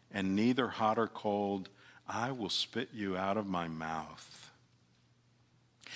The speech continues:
So here's the question. I think a lot of people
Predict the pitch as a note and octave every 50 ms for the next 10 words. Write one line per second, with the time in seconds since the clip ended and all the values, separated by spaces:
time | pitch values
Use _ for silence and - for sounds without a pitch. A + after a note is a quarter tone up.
0 | - - - - - - C#3+ B2+ D#3 G#3+ A3+ - - - - - D3 D3 C3+ -
1 | - - - - D2+ D2+ - - _ _ _ _ _ _ _ _ _ _ _ _
2 | _ _ - - - - - _ - - - - - - B2+ C#3+ E3 C#3 - -
3 | A2+ G2 - - F#2 E2+